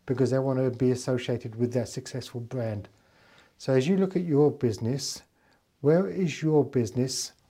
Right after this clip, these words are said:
on this pyramid? Are you the generalist? Are you the specialist? Are you now an expert? Are you a thought leader or are you a celebrity? Doesn't matter where you are on the pyramid.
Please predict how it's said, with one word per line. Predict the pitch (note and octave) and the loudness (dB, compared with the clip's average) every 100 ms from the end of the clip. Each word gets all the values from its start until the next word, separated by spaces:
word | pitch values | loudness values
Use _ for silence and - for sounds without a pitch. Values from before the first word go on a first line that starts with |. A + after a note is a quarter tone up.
| _ _ | _ _
on | C3 A#2+ | -4 -2
this | A#2+ A#2+ | -2 -6
pyramid? | - C3 A#2 G#2+ G#2 G#2 - _ _ _ _ - | -10 -6 -4 -4 -4 -6 -10 _ _ _ _ -2
Are | D#3 | 2
you | D#3+ D#3+ | 2 2
the | C#3 | 0
generalist? | - B2 A#2 G#2+ G#2+ - - | 0 0 0 -4 -6 -8 -10
Are | C#3 | -4
you | C#3+ | -2
the | C3+ B2+ | -2 -4
specialist? | - - A#2+ - A#2 G2+ | -8 -8 -8 -6 -8 -8
Are | - B2+ | -8 -4
you | C#3 | 0
now | A#2+ A2+ | 0 0
an | D3 | 0
expert? | F#3+ - B2 A2 - _ _ _ _ _ | -2 -6 -4 -4 -6 _ _ _ _ _
Are | C3+ B2 | 0 2
you | B2 | 4
a | B2 | 2
thought | - F#3+ F3+ | 0 -4 -2
leader | E3+ E3+ F3 E3+ _ - - | -2 -2 -4 -6 _ -4 -2
or | C3 C3 | 2 2
are | |
you | B2+ B2 | 4 2
a | B2 | 0
celebrity? | - B2+ A#2+ A2+ - A2 G#2 - _ _ _ _ _ _ _ _ _ | -2 -2 -2 -6 -4 -4 -4 -12 _ _ _ _ _ _ _ _ _
Doesn't | C#3 C#3 F3+ | -2 0 0
matter | E3+ D#3 - | 0 -2 -2
where | D3 C#3+ | 0 2
you | C3+ C3 - - | 2 0 -2 -4
are | C#3+ B2+ | 0 0
on | - C3 | 0 -4
the | A#2+ | -4
pyramid. | A#2+ - A#2+ A2 G2+ G#2 G2+ | -6 -6 -4 -2 -4 -6 -8